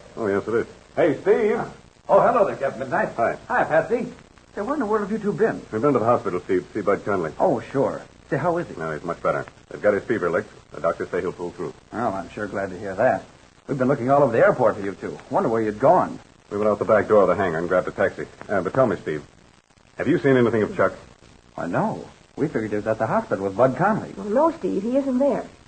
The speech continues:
Speaker 2: Well, while I was looking for you, I ran across Mister Maxwell.
Speaker 1: Did he find out whether Chuck had checked out?
Speaker 2: Well, yes, we went into the office together and he looked it up.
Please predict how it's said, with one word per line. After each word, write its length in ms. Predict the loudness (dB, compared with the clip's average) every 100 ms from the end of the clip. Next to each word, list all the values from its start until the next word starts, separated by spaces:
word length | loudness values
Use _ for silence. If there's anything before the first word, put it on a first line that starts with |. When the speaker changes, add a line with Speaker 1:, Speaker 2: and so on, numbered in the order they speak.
| _ -20 _ 2
Speaker 2:
Well, 220 | 4 4 0 0
while 120 | 2
I 40 |
was 180 | 4 2
looking 220 | -2 -2
for 100 | -2
you, 160 | 0 2
I 60 |
ran 160 | 4 2
across 280 | 2 2 2
Mister 200 | -2 -2
Maxwell. 400 | -4 -4 -6 -4
Speaker 1:
Did 80 | -2
he 60 |
find 220 | 2 4
out 140 | 6 6
whether 400 | 6 6 6 2 0
Chuck 160 | 0 0
had 160 | -4
checked 200 | -2 0
out? 160 | 0 0 -6 -20 _ _ _
Speaker 2:
Well, 80 | -4
yes, 260 | 0 2 2
we 80 | 0
went 140 | 0
into 100 | 2
the 60 | 2
office 260 | 2 0 -6
together 260 | 2 2
and 100 | 2
he 60 | 2
looked 160 | 0
it 80 | 2
up. 260 | 0 0